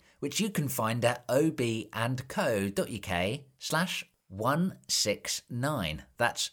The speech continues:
O B and co dot U K slash one six nine.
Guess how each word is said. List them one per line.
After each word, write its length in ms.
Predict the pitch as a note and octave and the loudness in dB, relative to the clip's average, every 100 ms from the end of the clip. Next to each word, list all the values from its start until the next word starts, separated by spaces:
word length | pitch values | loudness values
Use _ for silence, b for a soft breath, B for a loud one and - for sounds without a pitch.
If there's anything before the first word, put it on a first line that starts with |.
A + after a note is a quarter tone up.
| - | 0
O 200 | D3+ F#3 | 2 2
B 420 | B2 A#2 A2+ - | 0 -2 -2 -6
and 320 | E2+ G2+ C3 C3 | -2 -2 -2 -6
co 400 | D3 G#2+ F#2 F#2+ | -2 0 0 0
dot 220 | F#2+ F2 | -4 -6
U 80 | G#2+ | -6
K 260 | G2 B2+ | -2 0
slash 480 | D#3 - G#3+ G3 - - | 0 0 0 0 -6 -8
one 480 | E2+ F2+ A2 C3+ C3 | -4 0 0 -2 -4
six 460 | - A2 - - - | -4 -4 -4 -8 -6
nine. 400 | G#2 G#2 F2 D2+ | -2 0 0 -4